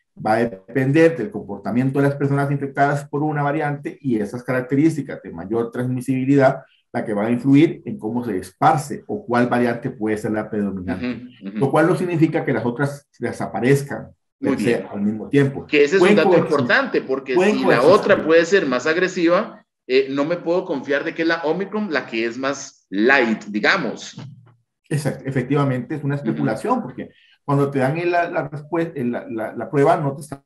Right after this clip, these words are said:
Speaker 1: diciendo específicamente en el resultado cuál variante tienes.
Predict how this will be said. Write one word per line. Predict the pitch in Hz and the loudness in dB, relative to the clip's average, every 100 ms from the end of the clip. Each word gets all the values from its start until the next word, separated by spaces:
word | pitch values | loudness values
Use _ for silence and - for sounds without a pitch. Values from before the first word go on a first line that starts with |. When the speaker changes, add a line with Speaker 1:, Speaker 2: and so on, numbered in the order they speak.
| _ 143 | _ -10
Speaker 1:
diciendo | 139 151 | -6 -6
específicamente | 131 120 135 143 143 147 147 147 | -6 -6 -6 -4 -2 -2 -4 -8
en | 127 113 | -6 -6
el | |
resultado | 107 - - 131 139 | -6 -10 -4 0 0
cuál | 139 120 | -2 -4
variante | 123 120 123 | -4 -4 -6
tienes. | 110 180 147 - _ | -6 -8 -8 -10 _